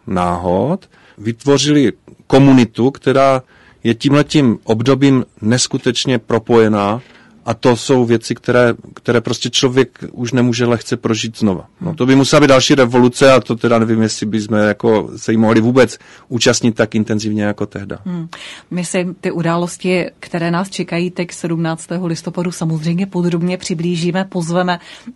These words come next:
Speaker 2: v závěru našeho povídání posluchače, aby věděli,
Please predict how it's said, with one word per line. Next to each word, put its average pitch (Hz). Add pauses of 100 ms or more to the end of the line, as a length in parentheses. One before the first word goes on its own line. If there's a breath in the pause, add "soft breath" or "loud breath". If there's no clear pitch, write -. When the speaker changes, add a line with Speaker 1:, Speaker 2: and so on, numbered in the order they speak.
Speaker 2:
v 170
závěru 170
našeho 175
povídání 175
posluchače, 185
aby 180
věděli, 175